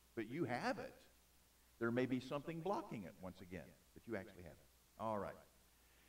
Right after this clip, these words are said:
Well, I want to give you real quickly today, 'cause I know that everybody's wanting to take Dad out and buy him a steak dinner and a new Maserati. But, uh,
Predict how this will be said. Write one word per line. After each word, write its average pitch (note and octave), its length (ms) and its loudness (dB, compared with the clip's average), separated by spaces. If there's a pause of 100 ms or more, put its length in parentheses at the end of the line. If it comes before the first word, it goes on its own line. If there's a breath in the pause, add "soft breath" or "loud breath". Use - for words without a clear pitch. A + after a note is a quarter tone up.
(640 loud breath)
Well, G3+ 120 8
I A3+ 40 8
want A#3+ 140 6
to G3+ 60 0
give G#3 160 2
you F#3 140 4
real F#3 200 8
quickly F3 640 4 (180)
today, C3 400 2 (320)
'cause B2 140 0
I A#2+ 100 2
know G3 360 8
that C3+ 120 6 (100)
everybody's D#3+ 600 2
wanting C3 260 0
to A2 80 0
take A2+ 320 -2
Dad A2+ 260 2
out G2+ 280 0
and G2 100 -8
buy G2 180 0
him G2+ 220 0
a E2+ 100 -6
steak A#2+ 520 -4
dinner G2+ 440 0
and F#2+ 160 -4
a F2+ 80 -4
new A2+ 140 2
Maserati. G#2 640 2 (680 loud breath)
But, B2+ 300 8
uh, A#2+ 260 8